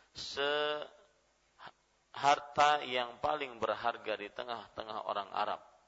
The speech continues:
Maksudnya berarti di sini adalah lebih berharga dibandingkan harta apapun, maka dialah onta yang merah. Yaitu ketika dapat,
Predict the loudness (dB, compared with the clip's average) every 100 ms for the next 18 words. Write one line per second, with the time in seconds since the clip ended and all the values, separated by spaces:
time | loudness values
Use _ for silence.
0 | _ _ _ _ -2 0 0 -4 0 2
1 | 4 4 2 -2 -6 -4 -6 -6 -4 -2
2 | 2 4 6 4 -4 -20 -20 -20 _ -4
3 | -2 -2 -4 -4 -8 -20 _ _ _ _
4 | _ _ _ _ _ _ _ _ _ _
5 | _ 0 2 6 6 6 4 2 2 0
6 | 0 0 -4 -2 -2 2 2 2 0 0
7 | 2 0 0 -2 -4 -4 -8 -20 _ -20
8 | _ -6 -2 0 -2 0 0 0 -2 -6
9 | -2 -2 0 -4 -8 -8 -8 -10 -16 _
10 | _ -10 -10 -8 -8 -6 -6 4 4 4
11 | 0 6 6 6